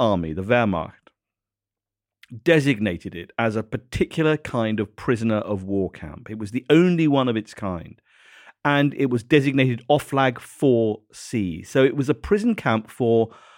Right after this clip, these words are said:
captured Allied officers,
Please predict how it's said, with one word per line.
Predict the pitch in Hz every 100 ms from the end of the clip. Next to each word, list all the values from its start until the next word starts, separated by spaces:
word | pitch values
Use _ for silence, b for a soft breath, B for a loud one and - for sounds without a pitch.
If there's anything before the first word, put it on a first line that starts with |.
| b b b b -
captured | - 196 - - 196 170 -
Allied | 151 143 135 127 -
officers, | 117 - - - 95 - - -